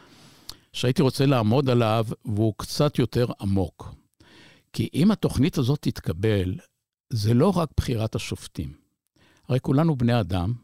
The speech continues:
אפילו שופטים, זה אפילו לא בצריך עיון. ואם שופט שלום ירצה להתקדם למחוזי, הוא יחשוב פעמיים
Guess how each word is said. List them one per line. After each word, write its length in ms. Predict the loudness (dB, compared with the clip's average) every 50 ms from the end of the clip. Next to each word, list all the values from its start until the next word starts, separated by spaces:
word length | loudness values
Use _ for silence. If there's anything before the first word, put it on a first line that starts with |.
| _ -10 -10
אפילו 260 | -6 -4 -4 -4 -4
שופטים, 480 | -6 -6 -8 -10 -8 -12 -10 -10 -10 -12 _ _ _ _ -12
זה 80 | -12
אפילו 300 | -10 -6 -4 -2 -2 0
לא 100 | 0 0 0
בצריך 420 | -2 -4 -6 -4 -6 -6 -4 -4
עיון. 300 | -4 -4 -4 -6 -8 -10 -12 _ _ _ -20 -20 -20 -20 -20 -20 -20 -20 -16 -10
ואם 1900 | -10 -8 -6 -2 0 2 2 2 2 0 -2 _ _ _ _ _ _ _ _ _ _ _ _ _ _ _ _ _ _ _ _ _ 0 2 4 6 6 4
שופט 720 | 4 2 0 0 0 0 0 0 2 2 2 -2 _ -12 -14 -14 -14 -14 -20 _ _
שלום 640 | -12 -10 -6 -2 0 2 4 4 4 4 2 0 -2 -6 -4
ירצה 420 | -4 -2 -2 -4 -4 0 0 2
להתקדם 640 | 4 4 2 2 0 -2 -4 0 0 2 2 4 2
למחוזי, 640 | 2 0 0 -2 -2 -4 -4 -6 -6 -4 -4 -4 -4 -6 _ _ _ _ _ _ _ _ _ -20 _ _ -2
הוא 120 | 0 0
יחשוב 560 | 0 0 -2 -4 -2 0 0 0 0 -4 -10 -4
פעמיים 720 | -2 0 0 2 2 4 4 4 4 4 4 2 2 0